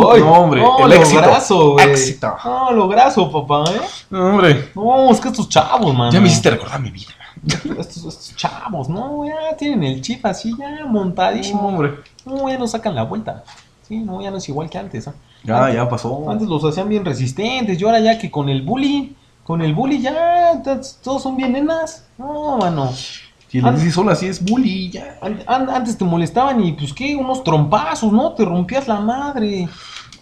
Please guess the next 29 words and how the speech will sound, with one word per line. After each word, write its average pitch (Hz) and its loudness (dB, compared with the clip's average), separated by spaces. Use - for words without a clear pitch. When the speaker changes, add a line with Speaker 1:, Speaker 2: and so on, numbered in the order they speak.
Speaker 2:
<laughs> - 2
Speaker 1:
Ahorita, 214 2
¿qué 254 0
haces, 254 2
güey? 196 0
Un 196 -2
bullying 269 0
y, 170 -4
y 147 -4
ya 240 -2
te 208 -2
llevan 247 2
al 165 0
psicólogo 311 -2
porque 190 -6
ya 240 -2
sufren 214 -2
ansiedad 170 0
los 233 -4
chavitos, 294 -2
chavitos, 302 -4
güey, 247 -2
de 226 0
seis 285 -4
años. 262 -6
No, 294 0
mano, 185 2
cada 240 2
vez 226 0